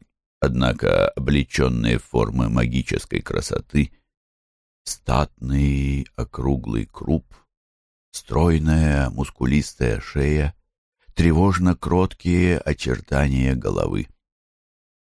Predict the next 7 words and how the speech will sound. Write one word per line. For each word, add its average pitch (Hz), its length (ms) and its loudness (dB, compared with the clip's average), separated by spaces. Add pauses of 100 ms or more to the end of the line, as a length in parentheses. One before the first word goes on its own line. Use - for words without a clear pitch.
(160)
Печальное 98 760 2
видение, 85 1120 0
они 58 400 -2
меркнут, 76 800 -2 (1300)
И 104 60 6
вот 147 260 2
все - 400 -2